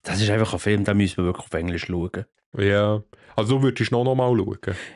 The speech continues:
Speaker 1: Ich würde ihn sicher noch mal schauen, aber so wie du, sicher eben auf, äh, im, im Originalton.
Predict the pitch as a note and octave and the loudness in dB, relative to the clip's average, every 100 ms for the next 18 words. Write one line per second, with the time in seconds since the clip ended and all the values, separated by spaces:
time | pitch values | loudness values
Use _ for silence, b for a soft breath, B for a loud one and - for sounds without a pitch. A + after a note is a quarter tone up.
0 | _ C#3 D#3 E3 C3+ D3+ D#3 C#3 C3 D3 | _ 2 4 4 4 2 2 4 4 4
1 | D3 D3+ D#3 E3 E3+ F3 C3 A2+ A2+ B2+ | 4 4 6 4 4 2 2 2 2 4
2 | C3+ A#2 B2 C#3 E3 - - A2+ A2 A#2 | 4 4 4 4 4 0 0 0 2 0
3 | G#2+ G#2+ G2+ G2 F#2+ - - F2+ F2+ F#2+ | 2 4 4 4 0 -4 0 2 4 4
4 | F#2+ F#2+ G2 G2 G2 G2 G2 G2 G#2 - | 4 2 2 0 -2 -2 -4 -2 0 2
5 | G#2+ G#2 G2 G2+ A2 B2+ - B2 B2+ D3+ | 2 2 2 2 2 2 2 2 4 2